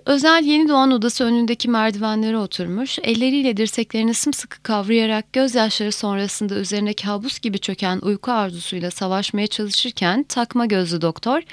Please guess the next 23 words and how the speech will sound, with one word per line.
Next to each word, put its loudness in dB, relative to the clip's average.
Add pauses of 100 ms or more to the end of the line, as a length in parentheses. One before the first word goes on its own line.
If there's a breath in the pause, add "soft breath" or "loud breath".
(300 loud breath)
sanki -2
ellerindeki 2
boşluktan -2
rahatsız -4
olmuş -2
gibi -4
bir 0
halde -4
çıka -6
geldi. -8 (840 loud breath)
Ayağa 2
kalkan 4
Bird'e 2 (220)
ambulansta 2
olduğundan 0
tamamen 2
farklı, -2 (360 loud breath)
kendine 4
güvenini 0
yitirmiş -2
bir -6
ses -4
tonuyla -4